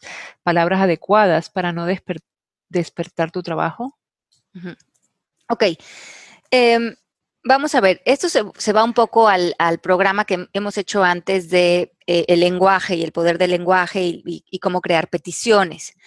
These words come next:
Speaker 2: Si estamos hablando de empleos, estamos hablando de pedir. El pedir es la puerta a la abundancia, entonces va a estar totalmente ligada a nuestra economía y a nuestro dinero,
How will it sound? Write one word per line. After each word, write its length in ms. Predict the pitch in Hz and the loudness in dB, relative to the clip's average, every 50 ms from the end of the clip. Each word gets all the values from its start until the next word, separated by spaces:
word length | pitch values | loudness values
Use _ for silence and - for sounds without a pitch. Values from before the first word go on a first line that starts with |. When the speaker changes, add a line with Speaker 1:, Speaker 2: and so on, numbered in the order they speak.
| - - - - - - - - _ | -20 -20 -20 -20 -20 -20 -20 -20 _
Speaker 2:
Si 80 | - - | -10 -2
estamos 220 | - 349 370 370 | 0 0 2 4
hablando 300 | 370 294 269 262 262 262 | 4 4 2 2 2 2
de 140 | 254 226 208 | 0 2 2
empleos, 440 | 208 202 180 220 220 226 240 254 - | 0 0 0 2 4 4 4 2 0
estamos 340 | 185 - 208 208 214 202 208 | 0 0 0 0 0 0 0
hablando 320 | 180 170 170 175 180 180 180 | 2 2 2 0 2 2 2
de 120 | 175 151 | 2 0
pedir. 340 | - 151 156 156 147 143 - - - - _ _ _ _ _ _ - | 0 -2 -4 -4 -4 -6 -8 -12 -14 -16 _ _ _ _ _ _ 0
El 160 | 247 240 - | 0 0 2
pedir 380 | - 269 269 277 302 320 381 508 - - _ _ - | 2 2 2 2 2 2 2 2 2 0 _ _ -4
es 380 | - 240 233 247 262 - - _ _ _ | 0 2 4 4 2 0 -4 _ _ _
la 160 | - 196 196 | 0 2 2
puerta 580 | 190 _ - 240 254 254 247 233 - - 240 262 | 0 _ 0 2 4 4 4 2 0 0 0 0
a 220 | 277 - - 175 | 0 0 -2 0
la 80 | 170 170 | 2 2
abundancia, 640 | 175 208 240 254 277 349 381 403 370 - 202 170 156 | 2 0 0 0 2 2 2 2 0 -2 -4 -4 -4
entonces 260 | 175 - 247 247 233 | -4 -4 -4 0 2
va 40 | 277 | 2
a 20 | |
estar 380 | 262 - - 269 262 262 262 - _ _ | 2 2 2 2 2 2 0 -2 _ _
totalmente 600 | - 233 - - 285 285 269 269 269 262 - 262 247 | -4 -4 -2 0 0 0 0 -2 -4 -2 -2 -2 -2
ligada 560 | 233 220 220 226 220 214 220 240 247 - _ - | -2 0 0 2 2 2 2 0 0 -4 _ -4
a 120 | 180 185 | -4 -2
nuestra 240 | 185 175 - - 180 | -2 -4 -8 -8 -8
economía 520 | - 185 185 196 214 254 294 285 208 160 | -6 -4 -4 -4 -4 -2 -2 -2 -2 -2
y 100 | 165 156 | 0 0
a 60 | 160 | 0
nuestro 260 | 170 170 151 - 180 175 | 0 -2 -6 -4 -2 -2
dinero, 500 | 180 190 220 254 285 277 196 - - | -2 -2 -2 -2 -2 -2 -2 -2 -6